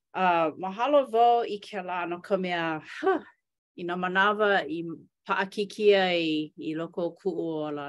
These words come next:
i koʻu wā pule, hiki ke hoʻomalu koke ʻia wau a hoʻopā ʻia kuʻu naʻau, a hoʻomehana ʻia kuʻu wahi kino i ka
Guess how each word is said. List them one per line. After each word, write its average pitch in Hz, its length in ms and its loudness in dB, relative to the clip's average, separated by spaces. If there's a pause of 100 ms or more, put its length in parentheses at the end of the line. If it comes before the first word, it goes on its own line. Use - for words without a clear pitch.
i 156 280 -14
koʻu 220 440 -2
wā 202 180 2 (160)
pule, 151 640 -2 (760)
hiki 302 360 -2 (100)
ke 220 220 2 (180)
hoʻomalu 196 1200 2 (220)
koke 208 460 -8
ʻia 160 340 -8
wau 151 460 -4
a 139 180 -12 (840)
hoʻopā 175 460 -4 (120)
ʻia 175 320 -6
kuʻu 180 400 -2
naʻau, 165 1040 -8
a 135 160 -12
hoʻomehana 175 960 -4
ʻia 175 320 -6
kuʻu 185 400 -6
wahi 170 400 -8
kino 175 960 -6
i 165 160 -10
ka 151 400 -10